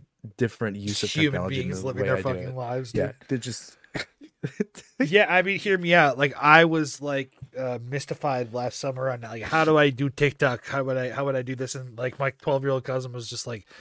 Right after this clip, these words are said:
Speaker 2: "Have you tried using it?" And I was like, "Damn, that's, like,
Speaker 1: Yeah, got 'em.
Speaker 2: that's, that's a good point. I'm a
Speaker 1: Yeah.
Speaker 2: fucking moron. I understand."
Speaker 1: Yeah, true. Based.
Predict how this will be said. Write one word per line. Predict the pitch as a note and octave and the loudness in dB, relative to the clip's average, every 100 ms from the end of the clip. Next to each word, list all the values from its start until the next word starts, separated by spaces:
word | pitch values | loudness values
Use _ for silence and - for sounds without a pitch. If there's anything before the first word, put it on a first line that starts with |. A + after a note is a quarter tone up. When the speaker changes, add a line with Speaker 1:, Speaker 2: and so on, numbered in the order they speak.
| - - | -20 -8
Speaker 2:
"Have | A#2 | -6
you | G#2+ | -6
tried | - D#3+ C#3 B2 | -2 2 2 0
using | A2 B2+ C#3 C#3 | -4 -6 -4 -2
it?" | D#3+ | -2
And | B2 | -2
I | B2+ | -6
was | B2 | -4
like, | A2+ G#2 G#2 - | -6 -10 -10 2
"Damn, | D3 C#3+ A2+ G#2+ - _ | 4 4 2 -8 -18 _
that's, | D3 - - | 0 0 0
like, | F#3 F3+ D#3 | 2 6 6
Speaker 1:
Yeah, | E2+ F2 - | 4 -6 -10
got | F#2 G2+ G#2 | -4 0 2
'em. | A#2 | 0
Speaker 2:
that's, | B2+ - - - _ | 0 -4 -8 -16 _
that's | A#2 C3 C3+ C#3 | -6 -6 -4 -4
a | C3+ C3 | -6 -4
good | C#3+ C#3 | -6 -4
point. | G3 E3+ - | -4 -4 -8
I'm | A2 A#2+ B2 | -12 -12 -8
a | C3 | -2
Speaker 1:
Yeah. | C3+ C#3+ C#3+ D3+ | 0 2 2 2
Speaker 2:
fucking | - D#3+ E3+ E3 | 4 2 2 -2
moron. | E3 G#3+ B2 G2+ F#2+ - | 2 2 0 -8 -14 -18
I | F#2+ G#2 A#2+ | -16 -12 -12
understand." | B2+ - D#3 F#3+ | -12 -8 -6 -6
Speaker 1:
Yeah, | |
true. | - G2 F2+ - _ _ _ _ - | -6 -8 -8 -14 _ _ _ _ -14
Based. | F2+ F2 | -10 -10